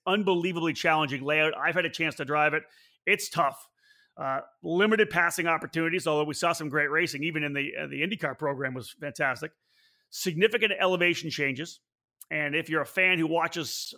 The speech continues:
from, uh, one of the online sources, whether it's road to indy dot T V or the Road to Indy app or however, you really don't get a good feel of the elevation changes, because it's pretty significant when you drop at a nine down into Thunder Valley and climb all the way back up. It's pretty incredible.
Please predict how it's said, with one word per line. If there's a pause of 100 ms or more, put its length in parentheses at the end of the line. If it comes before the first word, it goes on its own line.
from,
uh,
one
of
the
online
sources,
whether
it's
road
to
indy
dot
T
V
or
the (180)
Road
to
Indy (100)
app
or
however, (640)
you
really
don't
get
a
good
feel (260)
of
the
elevation
changes,
because
it's
pretty
significant
when
you
drop
at
a
nine (480)
down
into
Thunder
Valley
and
climb
all
the
way
back
up.
It's
pretty
incredible.